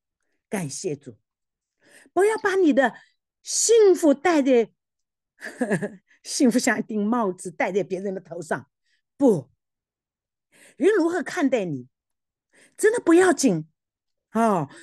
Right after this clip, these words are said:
不要是因此受影响，不要用人的话定义你自己。感谢主。当然，物以类聚，人以群分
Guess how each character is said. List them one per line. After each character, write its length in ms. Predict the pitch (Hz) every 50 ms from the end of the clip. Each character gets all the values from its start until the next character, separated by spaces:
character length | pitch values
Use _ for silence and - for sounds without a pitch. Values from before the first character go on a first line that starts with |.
| - _
不 120 | _ 427 453
要 140 | 453 453
是 200 | 349 - - - -
因 240 | - 349 370 381 359
此 160 | - - 254
受 220 | - 277 202 180
影 260 | 170 151 151 160 180
响， 260 | 202 - - 147 110 - _ _ _ _ _ _ _ _ _ _ - - - _ _
不 80 | 427
要 120 | 466 466 440
用 220 | 339 370 349 320
人 320 | 262 214 208 220 269 349 359
的 80 | 311
话 400 | - - - 311 330 311 269 233
定 460 | 208 - _ - 427 466 403 330 285
义 200 | 285 285 226 196 -
你 180 | - 180 165 156
自 240 | 156 - 294 277 151
己。 340 | - - - 143 113 113 _ _ _ _ _ _ _ _ _ _ _ _ _ _ _ _ _ _ _ _ _ _ _
感 200 | - 190 165 143
谢 200 | - - 196 147
主。 280 | 135 - - 123 117 _ _ _ _ _ _ _ _ _ _ _ _ _ _ _ _
当 160 | - 415 415 415
然， 200 | 339 233 226 -
物 240 | 370 359 370 339 302
以 140 | 262 240 208
类 280 | 185 196 214 226 220 175
聚， 480 | - - - 180 151 151 147 143 139 -
人 220 | 190 208 254 302
以 100 | 285 196
群 400 | 156 - - - 165 156 175 196
分 320 | - - 202 175 170 170